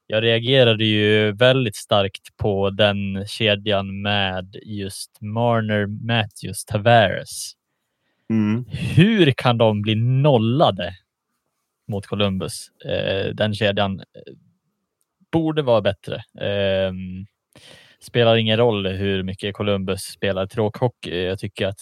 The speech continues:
Speaker 1: den kedjan ska göra ett mål. Ett mål. Alltså,
Speaker 2: <laughs>
Speaker 1: då, då, då ska jag skjuta på en kille in. Alltså, så.
Speaker 2: Ja.
Speaker 1: Vem som helst. Då ska jag käka upp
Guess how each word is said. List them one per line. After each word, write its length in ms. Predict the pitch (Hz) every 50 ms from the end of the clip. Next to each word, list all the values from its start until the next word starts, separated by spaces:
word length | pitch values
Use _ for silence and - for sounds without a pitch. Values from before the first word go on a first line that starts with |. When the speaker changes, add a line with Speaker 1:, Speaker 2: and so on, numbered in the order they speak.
| 110 104
Speaker 1:
den 260 | 101 101 101 98 95
kedjan 560 | 101 - 101 101 101 104 101 95 95 95 95 107 123 _ _ _ _ _ _ _ _ _ _ _ _ _
ska 320 | - - - 127 113 104
göra 160 | 98 92 90
ett 180 | - - - -
mål. 220 | 117 104 - - - _ _ _ -
Ett 260 | 123 110 - - -
mål. 180 | 98 - - -
Alltså, 300 | - 95 101 - 101 95 - 110 - 165 143 - - 147 139 139 -
Speaker 2:
<laughs> 500 | _ - 143 - - _ 135 139 - _
Speaker 1:
då, 220 | - 120 120 123 -
då, 220 | 110 117 117 120
då 160 | 117 117 117
ska 100 | - -
jag 80 | 127 110
skjuta 340 | - - - 156 123 98 -
på 80 | - 107
en 80 | 95
kille 260 | 90 107 101 95 104 - -
in. 260 | 135 120 98 92 90
Alltså, 240 | - 101 - - 101
så. 360 | - - 156 135 107 92 95 - _ _ _ _ _ _ _ _ _ _ _ _ _ - - -
Speaker 2:
Ja. 280 | - - 92 85 71 -
Speaker 1:
Vem 180 | 123 127 120 104
som 160 | - - 104
helst. 120 | 107 95 95
Då 40 | 101
ska 80 | 117
jag 80 | 117 -
käka 480 | - - - 131 107 101 - - 143
upp 160 | 123 110 -